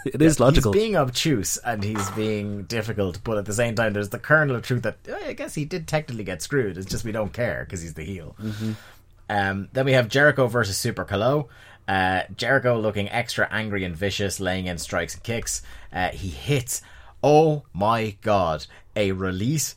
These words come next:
Speaker 2: German suplex where he, Super Calo was about four inches shorter after this relent-, <laughs> this release German suplex with the spinal compression that must have taken place.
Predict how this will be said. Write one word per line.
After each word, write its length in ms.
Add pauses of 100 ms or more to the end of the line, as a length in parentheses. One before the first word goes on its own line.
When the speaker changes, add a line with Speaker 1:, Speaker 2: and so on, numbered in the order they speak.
(140)
Speaker 2:
German 400
suplex 840 (420)
where 540 (520)
he, 480 (480)
Super 400
Calo 380
was 200
about 200
four 380
inches 300
shorter 420
after 240
this 180
relent-, 420 (200)
<laughs> 520
this 200
release 240
German 300
suplex 560
with 140
the 120
spinal 800
compression 600
that 120
must 180
have 120
taken 320
place. 580